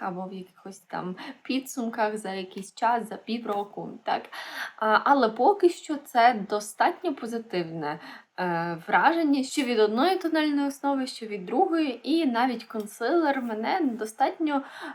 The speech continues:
ем, приємно здивував, порадував, тому я буду і надалі,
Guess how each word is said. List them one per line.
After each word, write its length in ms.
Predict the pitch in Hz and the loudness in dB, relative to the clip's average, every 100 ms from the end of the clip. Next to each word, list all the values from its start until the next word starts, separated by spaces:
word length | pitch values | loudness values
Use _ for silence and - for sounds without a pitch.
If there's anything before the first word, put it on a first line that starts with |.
| - | -4
ем, 920 | 214 214 214 214 214 214 214 208 208 226 | 0 2 4 2 -2 -6 -8 -10 -10 -4
приємно 380 | 269 320 311 | 0 2 4
здивував, 680 | 269 233 220 214 214 285 285 | 2 0 0 4 6 6 6
порадував, 600 | - 214 196 233 214 196 - | -2 0 2 0 -2 -6 -8
тому 400 | 196 190 233 254 | -10 -8 -6 -6
я 340 | 220 185 202 196 | -4 -2 -4 -4
буду 260 | 196 220 214 190 | -10 -10 -8 -10
і 120 | 208 233 | -8 -6
надалі, 680 | 185 165 - 262 269 240 | -4 -4 -4 -2 -2 -4